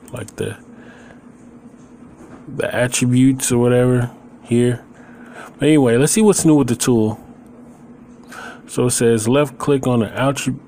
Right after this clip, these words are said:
attribute to go up, right click to go down one. You can't decrease an already upgraded attribute. So basically that just means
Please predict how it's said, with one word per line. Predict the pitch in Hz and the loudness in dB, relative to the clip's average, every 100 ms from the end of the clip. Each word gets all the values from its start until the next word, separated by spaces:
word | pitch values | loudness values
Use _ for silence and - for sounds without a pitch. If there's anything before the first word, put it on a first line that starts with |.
| - | -10
attribute | 127 135 - 131 135 127 | -4 -2 -2 0 2 0
to | 107 | -4
go | 98 95 | -4 -6
up, | - 139 143 - - - - - | -4 0 0 -2 -20 -20 -20 -12
right | 101 113 113 - | -4 -2 -4 -4
click | - 113 - - - - - - - - | -2 -2 -4 -16 -20 -20 -20 -20 -18 -10
to | 98 | -4
go | 95 98 | -2 -2
down | 107 120 123 120 | 0 0 2 2
one. | 120 120 117 113 - - - - - - | 4 2 2 0 -4 -20 -20 -20 -20 -16
You | - | -12
can't | - - 143 - | -6 -2 -2 -2
decrease | 127 127 - 131 131 - | -4 -4 2 2 2 0
an | 113 | -2
already | 107 101 117 117 113 113 107 | 0 0 0 2 2 2 0
upgraded | - 104 101 101 98 - | 0 -4 -2 -2 0 -2
attribute. | 101 - 95 78 82 - | -6 -6 -8 -6 -6 -2
So | 131 131 | 0 2
basically | 135 175 175 160 147 | 2 0 2 2 4
that | 139 127 | 4 2
just | 127 131 | 0 2
means | 123 123 123 120 120 113 | 2 2 2 2 0 -2